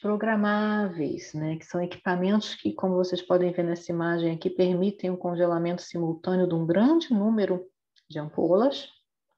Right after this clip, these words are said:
normalmente acoplado a esses equipamentos, né, que é um modelo que ele já tem toda a parte de monitoramento no próprio equipamento, mas os mode-, ó,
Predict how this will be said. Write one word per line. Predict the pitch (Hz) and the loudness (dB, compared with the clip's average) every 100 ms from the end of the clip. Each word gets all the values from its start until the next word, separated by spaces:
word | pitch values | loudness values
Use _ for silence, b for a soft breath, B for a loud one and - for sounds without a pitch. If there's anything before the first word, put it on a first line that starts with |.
| _ _ - B B B B - | _ _ -20 B B B B -2
normalmente | 190 208 196 202 214 196 | 2 4 4 2 0 -2
acoplado | - 196 - 185 202 208 175 | -2 -2 0 0 4 2 2
a | 180 | 0
esses | 180 170 | 0 -2
equipamentos, | 175 - 175 170 190 214 190 - | -4 -4 -4 0 2 2 0 -4
né, | 160 160 | -8 -6
que | - | 0
é | |
um | 196 | 2
modelo | 202 165 175 208 | 4 6 6 4
que | 220 - | 2 0
ele | 208 208 | 0 2
já | 196 | 0
tem | 190 196 | -2 -4
toda | 190 208 226 | -4 -2 -2
a | |
parte | 226 202 202 208 - 185 | -2 0 0 -2 -8 -8
de | 190 | -2
monitoramento | 190 196 196 - 185 175 180 202 214 220 | 0 0 0 0 2 2 0 0 0 -2
no | 214 | -4
próprio | - 202 196 | -2 -4 -6
equipamento, | - 214 202 202 190 - | -8 -4 0 0 0 -2
mas | 165 170 | -6 -2
os | |
mode-, | 180 170 156 175 180 | 0 0 4 4 4
ó, | 160 | 2